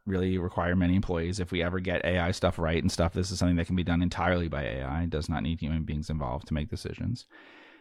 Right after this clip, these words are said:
And, um, when humans were involved at some of these companies, they blew up and stuff too. So, you know, it might be better if it was totally rules-based. Um, yeah, it's just a f-, a function that the government's kind of outsourced to something else.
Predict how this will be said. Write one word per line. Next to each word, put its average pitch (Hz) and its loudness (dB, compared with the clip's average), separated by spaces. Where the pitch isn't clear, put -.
And, 82 0
um, 82 0
when 95 4
humans 95 2
were 87 2
involved 90 4
at 71 -2
some 82 2
of 80 2
these 78 -4
companies, 82 -2
they 80 0
blew 85 -2
up 113 2
and 135 -2
stuff - -6
too. 85 -2
So, 65 -4
you 82 0
know, 76 -2
it 95 2
might 101 4
be 98 4
better 92 6
if 76 -2
it 82 -2
was 80 -4
totally 80 -2
rules-based. 76 -6
Um, 85 4
yeah, 117 6
it's - 2
just 139 0
a 135 6
f-, - -8
a 120 2
function 110 6
that 87 2
the 87 -6
government's 85 2
kind 87 -2
of 71 -4
outsourced 78 -2
to 85 -4
something 82 -2
else. 101 0